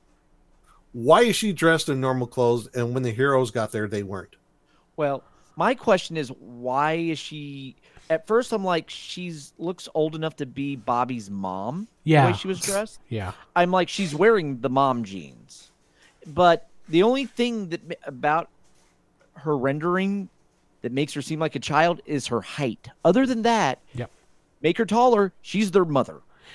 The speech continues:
Speaker 3: I, I was thinking the
Speaker 1: Well
Speaker 3: same thing, 'cause when I first saw her, I'm like, "Oh, she's probably, like, Hank's age or Sheila's age or something."
Speaker 1: No,
Speaker 3: Then
Speaker 1: she's Bobby's age.
Speaker 3: Yeah, and I'm like, "Wait, no." Okay.
Speaker 1: But here's the thing. Why is she in regular,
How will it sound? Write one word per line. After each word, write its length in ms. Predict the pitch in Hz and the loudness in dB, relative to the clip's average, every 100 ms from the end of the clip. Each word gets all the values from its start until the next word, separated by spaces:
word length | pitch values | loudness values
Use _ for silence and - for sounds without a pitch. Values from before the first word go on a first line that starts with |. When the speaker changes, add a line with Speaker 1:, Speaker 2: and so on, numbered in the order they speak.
| - - - | -20 -14 -4
Speaker 3:
I, 120 | 190 | 2
I 120 | 196 | 6
was 160 | 208 - | 4 4
thinking 240 | 220 196 | 0 2
the 80 | 180 | 4
Speaker 1:
Well 100 | 151 | 4
Speaker 3:
same 200 | 175 165 | 6 4
thing, 380 | 143 165 147 127 | 4 4 4 0
'cause 220 | - 127 | -2 -2
when 140 | 120 135 | 0 -2
I 60 | |
first 240 | - 151 - | 0 -2 0
saw 140 | 143 | 2
her, 40 | 135 | 4
I'm 140 | 127 | 2
like, 140 | 143 | 2
"Oh, 220 | 208 208 135 | 2 2 2
she's 220 | - 160 | -2 -4
probably, 300 | - 160 156 | -2 2 2
like, 320 | 135 123 120 | 2 0 -2
Hank's 400 | - 220 190 - | -4 -4 -2 0
age 440 | 131 107 101 101 | 0 0 -4 -8
or 200 | 117 107 107 | -8 -8 -8
Sheila's 640 | - 202 208 175 127 113 | -6 2 4 6 4 2
age 380 | 120 113 107 107 | -2 -2 -4 -6
or 80 | 107 | -6
something." 400 | 131 113 127 123 | -6 -6 -4 0
Speaker 1:
No, 80 | 156 160 139 | 2 2 0
Speaker 3:
Then 80 | 131 | -6
Speaker 1:
she's 300 | - 143 147 | -10 -8 -6
Bobby's 520 | 139 151 135 107 98 | -2 0 0 -4 -6
age. 320 | 98 98 - | -6 -6 -6
Speaker 3:
Yeah, 320 | 170 190 165 | 0 4 6
and 80 | 135 | 4
I'm 120 | 135 | 2
like, 200 | 139 135 | 0 0
"Wait, 300 | 165 139 110 | 0 0 -2
no." 800 | 107 143 135 120 107 107 107 107 - - - | -6 -4 -2 -4 -6 -10 -14 -18 -20 -20 -10
Okay. 160 | 131 - | -4 4
Speaker 1:
But 140 | 202 | 4
here's 240 | 190 269 | 6 0
the 80 | 240 | -2
thing. 320 | - 302 123 | -4 -6 -4
Why 180 | 113 123 | -4 -4
is 100 | 156 | -4
she 160 | 185 196 | -4 -2
in 100 | 202 | -2
regular, 640 | 113 110 107 120 123 151 | -2 -4 -2 0 0 -4